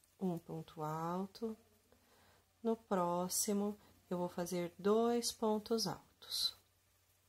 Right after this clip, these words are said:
E vou trabalhar um ponto alto pra cada ponto de,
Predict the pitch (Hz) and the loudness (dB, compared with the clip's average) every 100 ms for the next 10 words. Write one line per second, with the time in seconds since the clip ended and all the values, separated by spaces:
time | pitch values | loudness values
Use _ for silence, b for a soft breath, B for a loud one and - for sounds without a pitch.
0 | _ _ _ _ _ _ _ _ _ _ | _ _ _ _ _ _ _ _ _ _
1 | b b b _ 226 214 233 269 262 214 | b b b _ 2 6 6 4 2 2
2 | 196 185 185 202 - 226 254 269 226 226 | 4 4 2 2 0 2 2 2 2 2
3 | - 196 175 180 190 - 208 202 196 190 | 2 4 4 4 0 -4 -4 -2 -2 -2
4 | 202 - 196 - - | -2 -2 -2 -4 -12